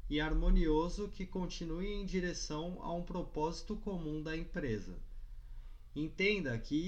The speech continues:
isto não é algo fixo para todos e pode variar bastante para você, mas este tipo de comportamento no ambiente de trabalho irá te dar um caminho a seguir.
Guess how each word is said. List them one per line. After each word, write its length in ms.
isto 300
não 260
é 120
algo 280
fixo 540
para 300
todos 640
e 80
pode 320
variar 440
bastante 680
para 240
você, 560
mas 260
este 340
tipo 320
de 140
comportamento 960
no 80
ambiente 480
de 140
trabalho 680
irá 320
te 180
dar 300
um 140
caminho 480
a 20
seguir. 560